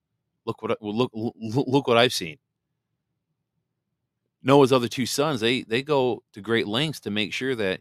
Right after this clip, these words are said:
you know, Noah's nakedness was covered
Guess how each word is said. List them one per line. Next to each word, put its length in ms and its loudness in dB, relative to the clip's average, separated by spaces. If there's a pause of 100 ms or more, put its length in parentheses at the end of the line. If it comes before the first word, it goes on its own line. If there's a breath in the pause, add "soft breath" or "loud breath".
you 120 -8
know, 320 -6 (1300)
Noah's 400 2
nakedness 840 -4 (880)
was 100 -8
covered 480 -2